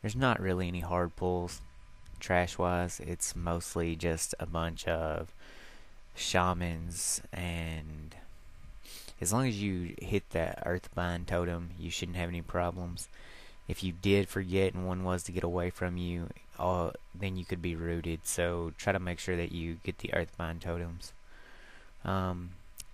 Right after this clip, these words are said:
really, that's all there is to this boss. He's not hard. And this dungeon isn't really that hard either. It has a lot of bosses, though, uh,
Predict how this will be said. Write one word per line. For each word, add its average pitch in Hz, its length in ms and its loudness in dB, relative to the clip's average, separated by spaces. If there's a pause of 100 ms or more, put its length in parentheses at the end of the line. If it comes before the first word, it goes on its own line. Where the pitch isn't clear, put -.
(300)
really, 107 260 4
that's 104 220 4
all 107 100 4
there 104 140 4
is 107 160 4
to 123 180 2
this 104 160 -4
boss. 117 640 2
He's 95 340 0
not 92 320 0
hard. 98 340 2 (1500)
And 104 680 0 (260)
this 107 180 0
dungeon 110 480 4
isn't 107 280 0
really 107 280 2
that 104 200 4
hard 104 240 4
either. 85 360 0 (420)
It 95 140 2
has 92 520 4 (120)
a 90 120 -2
lot 87 280 4
of 92 80 0
bosses, 98 460 4
though, 85 320 -2 (1400)
uh, 87 280 -2